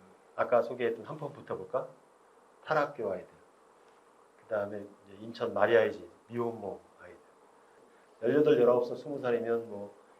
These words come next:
애잖아요. 근데 애를 낳은 거예요. 미혼모 아이들, 그다음 탈학교 아이들이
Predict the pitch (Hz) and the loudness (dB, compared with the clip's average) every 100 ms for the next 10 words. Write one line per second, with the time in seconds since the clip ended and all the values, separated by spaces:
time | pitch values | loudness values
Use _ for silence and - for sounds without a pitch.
0 | - - 135 127 113 - - - _ - | 4 6 6 4 2 0 -10 -20 _ -20
1 | - 101 92 - _ _ 120 127 117 95 | -20 -18 -18 -18 _ _ 4 6 6 4
2 | - - - _ _ _ - - _ _ | -2 -14 -20 _ _ _ -20 -20 _ _
3 | _ _ _ _ _ _ _ _ - - | _ _ _ _ _ _ _ _ -20 -20
4 | _ _ - 107 117 117 110 101 92 - | _ _ -20 -4 -2 -2 -2 -4 -6 -10
5 | - 98 101 131 - - 104 - 131 - | -16 -14 -8 -6 -6 -8 -14 -6 -4 -2
6 | 107 98 - 117 | -2 -4 -10 -14